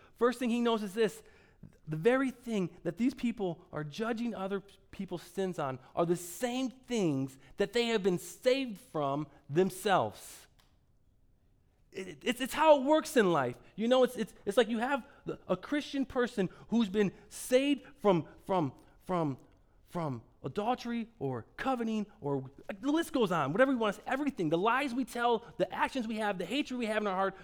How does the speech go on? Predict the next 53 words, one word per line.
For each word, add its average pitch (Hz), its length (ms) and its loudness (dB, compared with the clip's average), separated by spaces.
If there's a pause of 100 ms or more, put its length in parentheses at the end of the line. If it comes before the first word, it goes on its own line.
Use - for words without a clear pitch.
the 180 80 2
disobedience 262 640 2
we 214 140 -6
have 190 180 0
inside 175 380 2
of 156 60 -2
us. - 280 -4 (1040)
And 208 160 4
then 269 200 6 (160)
the 185 160 -4
first - 260 -2
thing 262 120 4
we 262 100 4
do 269 180 4
is 214 80 -2
expect 240 380 -2
that 226 120 -2
everyone 277 360 6
is 190 100 -2
going 247 160 6
to 233 160 -6
act 240 320 2
the 269 60 2
way 226 180 10
that 214 180 2 (200)
I 233 160 0
think 254 260 0
I 240 160 6
should 233 220 -4
act 185 180 0
the 190 80 -6
second 254 400 0 (560)
that - 160 4
I 220 160 6
be, 208 140 0
start 208 220 -2
to 208 60 -8
do 220 140 -4
that. 123 240 0 (180)
Just 277 200 0
because 302 240 4
I 262 140 0
stop 214 360 -4
doing 254 240 2
something 190 400 -2 (220)
doesn't 277 280 2
mean 262 200 2
another 220 260 2
person's 226 380 -4
been 190 100 -4
convicted 190 500 -8
there 123 140 -6
yet. 110 260 -10